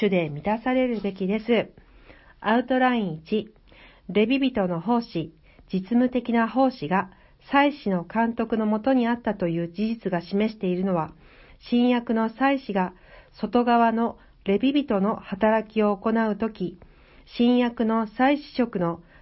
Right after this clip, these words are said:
内在的で霊的な見方の監督のもとで、それを行わなければならないということです。アウトライン二、祭司とレビ人の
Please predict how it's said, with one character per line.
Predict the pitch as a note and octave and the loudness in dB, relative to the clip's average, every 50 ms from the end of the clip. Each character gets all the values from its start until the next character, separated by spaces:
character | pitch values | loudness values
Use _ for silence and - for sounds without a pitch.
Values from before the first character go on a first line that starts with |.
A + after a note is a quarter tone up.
| _ _ | _ _
内 | - G#3 A3+ A#3+ B3 B3 A#3 | 0 2 4 4 4 2 2
在 | B3 A#3 A#3 A#3 | 2 2 2 0
的 | A#3 A3+ A3 - G#3+ | -2 -4 -4 0 0
で | G#3+ A3 A3+ - - - - - - - | 2 2 0 -2 -6 -20 -20 -20 -18 -2
霊 | - A3+ B3 C4+ C4 | 2 4 4 4 4
的 | C4+ C4 C4 C4 B3 | 2 -2 0 2 2
な | C4 B3+ B3 | 4 4 4
見 | A#3+ A#3 A#3+ | 2 0 0
方 | C4 B3+ B3+ C4+ B3 | 0 0 2 2 2
の | A3+ F#3+ E3+ | 2 0 -2
監 | - - - A3+ A#3+ A#3+ | -4 -2 0 0 0 2
督 | A#3 B3 A#3 B3 A3+ | 0 -2 -2 -2 0
の | A3+ A3+ A3 | 0 0 0
も | A3 A3 | -2 -2
と | G#3+ B3 A#3+ | 0 0 0
で、 | G#3+ G#3 F#3+ F#3+ F#3+ - - - - _ - | 2 0 -2 -2 -4 -16 -20 -20 -20 _ -12
そ | - - G#3+ | -2 0 2
れ | G#3+ G#3 G#3 | 4 4 4
を | G#3+ A#3+ C4 - | 4 4 2 0
行 | - F#3 E3+ - G3+ | -2 -8 -2 -2 0
わ | G3 G3 F#3+ F#3+ F#3+ F3+ | 0 2 2 2 2 2
な | F#3+ F#3+ F#3+ | 0 -2 -2
け | F#3+ F#3 | -2 -2
れ | E3+ F3 E3+ | 0 0 0
ば | E3+ G#3 A#3 A3+ - - | 2 2 0 0 0 -2
な | F3+ F#3+ | 0 2
ら | G3+ A#3 B3 | 2 2 2
な | B3+ C4 B3+ | 2 2 2
い | A#3 A#3 | 0 0
と | - C4 C4 - - | 2 0 0 0 0
い | F3 F#3 G3 | -2 -2 -2
う | G3 | -2
こ | F#3+ - G3 | -2 -6 -4
と | F#3+ F3 D#3 | -4 -2 -2
で | E3+ F#3+ | -2 -2
す。 | F#3+ - G#3 F#3 C3+ - _ _ _ - - _ _ _ _ - _ _ _ - - - - - - - _ _ _ _ - | -2 0 -2 -2 -2 -4 _ _ _ -20 -20 _ _ _ _ -20 _ _ _ -20 -20 -20 -20 -20 -20 -20 _ _ _ _ -2
ア | - G#3+ A#3 | 2 2 2
ウ | B3+ C4+ | 2 2
ト | C4 C#4+ C4+ | 2 2 4
ラ | C#4 C4+ B3+ | 4 4 4
イ | A#3+ G#3 | 2 0
ン | F3 E3 D#3+ | -2 -4 -2
二、 | F3 G3 G#3+ G#3+ - - _ _ _ _ _ _ - - _ _ - - - | 0 0 0 -2 -4 -12 _ _ _ _ _ _ -20 -20 _ _ -18 -2 2
祭 | C4+ C#4 C#4 C4+ | 4 4 4 2
司 | B3+ - - - | -2 -6 -10 -2
と | - G3+ G#3 - - _ _ - | 0 0 0 0 -2 _ _ -2
レ | A3 A3+ | 0 2
ビ | A#3+ C4+ C4 | 2 2 0
人 | C4+ B3+ C4 G#3+ F#3+ F3+ | 0 -2 0 0 0 2
の | F#3 G3 G#3 - | 2 0 0 -2